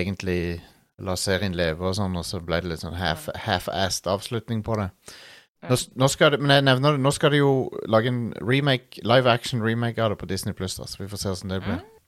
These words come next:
Speaker 2: Mm.
Speaker 1: Men det som overrasker meg med den der serien, er at, eh, for det første så er det en helt original property, den T V-serien. Det er ikke en, ikke en spin-off av noe. Han er bare,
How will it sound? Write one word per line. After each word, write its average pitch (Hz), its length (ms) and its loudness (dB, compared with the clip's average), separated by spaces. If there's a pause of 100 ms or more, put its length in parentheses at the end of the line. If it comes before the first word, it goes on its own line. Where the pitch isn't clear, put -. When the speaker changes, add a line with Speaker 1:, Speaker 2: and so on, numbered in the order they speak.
(140)
Speaker 2:
Mm. 147 220 -18 (480)
Speaker 1:
Men 143 320 4 (540)
det 147 140 2
som 151 140 6
overrasker 143 300 4
meg 143 160 4
med 120 80 4
den 110 160 4
der 101 240 4
serien, 101 460 0
er 104 160 2
at, - 140 -6
eh, 98 240 2
for - 160 -6
det 139 100 2
første 143 240 4
så 151 80 6
er 139 60 10
det 131 100 4
en 120 80 4
helt 127 140 2
original 107 480 2
property, 151 680 -2 (500)
den 107 140 2
T 110 140 0
V-serien. 131 420 0 (240)
Det 110 60 2
er 104 60 0
ikke 127 140 0
en, 127 160 -2 (920)
ikke 120 140 -2
en 131 60 0
spin-off 143 440 2
av 151 80 2
noe. 156 440 0 (260)
Han 120 120 -2
er 117 120 4
bare, 113 280 6